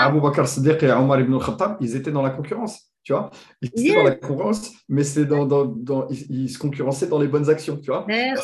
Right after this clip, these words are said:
Speaker 1: Euh, ouais, non, je vais, mais
Speaker 2: Merci.
Speaker 1: c'est magnifique.
Speaker 2: Et puis, et puis l'un représentait la force, tu vois, et l'autre la
Speaker 1: Mhm.
Speaker 2: douceur.
Speaker 1: Bah,
Speaker 2: Ayez
Speaker 1: ça
Speaker 2: des
Speaker 1: va.
Speaker 2: compagnons comme ça qui viennent vous apporter ces, ces deux, ces deux versants du, d'une même personnalité, où il vous faut quelqu'un qui,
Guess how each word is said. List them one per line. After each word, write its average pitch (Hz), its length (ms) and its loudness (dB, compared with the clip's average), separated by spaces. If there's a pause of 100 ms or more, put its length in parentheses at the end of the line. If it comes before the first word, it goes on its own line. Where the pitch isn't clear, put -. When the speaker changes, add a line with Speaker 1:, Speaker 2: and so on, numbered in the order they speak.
Speaker 1:
Euh, - 40 -2
ouais, 233 180 0
non, 202 160 -2
je 170 120 -6
vais, 170 80 -2
mais - 640 -6
Speaker 2:
Merci. 214 60 2
Speaker 1:
c'est 220 80 2
magnifique. 240 360 -4
Speaker 2:
Et 233 40 2
puis, 247 180 2 (140)
et 240 100 0
puis 233 120 -2
l'un 311 180 4
représentait 254 680 0
la 196 140 -2
force, - 360 -6
tu - 120 -6
vois, 254 180 -4
et 202 60 -6
l'autre 269 220 -4
la 277 80 0
Speaker 1:
Mhm. 233 60 -4
Speaker 2:
douceur. 214 360 -6 (380)
Speaker 1:
Bah, 214 100 -10
Speaker 2:
Ayez 311 240 4
Speaker 1:
ça 254 60 -2
Speaker 2:
des 233 80 0
Speaker 1:
va. 226 60 -4
Speaker 2:
compagnons 269 420 0
comme 226 160 0
ça 311 320 -4 (320)
qui 208 120 -8
viennent 254 380 -2
vous 190 140 -8
apporter 220 400 -4
ces, 214 320 -2 (180)
ces 220 200 -2
deux, 240 240 -6
ces 220 180 -2
deux 254 140 -2
versants 247 500 -4
du, 185 180 -10
d'une 190 160 -6
même 226 160 -2
personnalité, 233 720 -4 (220)
où 208 100 -2
il 214 100 2
vous 214 100 -2
faut 233 180 -2
quelqu'un 247 340 -2
qui, 240 300 -6